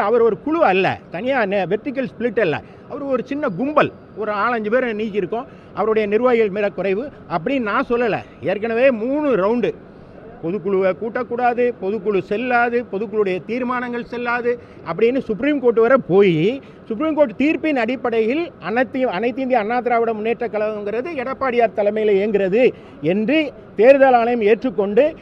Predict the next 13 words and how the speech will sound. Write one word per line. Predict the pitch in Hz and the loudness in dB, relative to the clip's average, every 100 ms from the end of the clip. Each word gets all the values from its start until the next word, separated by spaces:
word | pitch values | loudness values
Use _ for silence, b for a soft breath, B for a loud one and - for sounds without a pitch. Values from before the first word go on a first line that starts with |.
| B B | B B
எங்களுடைய | 185 247 247 220 | -4 0 0 0
தீர்மானங்களை | 233 277 269 247 240 233 285 247 | -4 -4 -4 -6 -4 0 0 0
அப்லோடு | 139 - 269 294 | -6 -2 6 8
செய்து | 247 - 196 202 320 | 8 4 0 0 -4
எங்களுக்கு | 226 233 233 | -4 -2 0
இரட்டை | 233 202 269 | -2 2 2
இலை | 262 240 | 4 2
சின்னத்தை | 226 196 180 254 320 B B B - | 0 -4 -2 0 -2 B B B -6
இடை-, | 143 254 | 4 4
இடைக்காலமாக | 196 233 240 247 226 220 208 | 6 4 4 2 2 2 2
ஈரோட்டிலும் | 214 233 220 202 262 285 - - - - - - - - - - | 4 2 2 -2 -2 -4 -20 -20 -20 -20 -20 -20 -20 -20 -20 -8
கர்நாடகா | 190 285 285 269 233 214 | -2 2 4 4 4 0
தேர்தல்ல | 214 214 220 240 | -2 -2 2 2